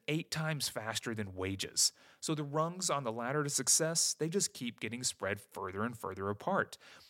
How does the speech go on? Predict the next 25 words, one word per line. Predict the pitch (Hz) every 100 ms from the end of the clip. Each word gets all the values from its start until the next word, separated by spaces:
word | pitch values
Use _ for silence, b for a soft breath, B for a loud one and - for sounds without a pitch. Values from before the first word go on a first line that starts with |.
| B
It's | 147 -
almost | 139 190 285 -
like | 214
we | 151 131 104 _
built | - 101 110
these | 113 101
bridges | - 110 165 117
to | 95
success, | - 101 - 214 131 - 110
and | 107
then | 123
we | 101
showed | - 107 117
everyone | 120 120 101
pictures | 135 127 135
of | 117
Elysium, | 104 127 170 110 101 117 - B B B B _ -
and | 107
then | 120
we | 208
started | - 233 175
jacking | - 104 113 123
up | 123
the | -
tolls | - - 95 101 104 -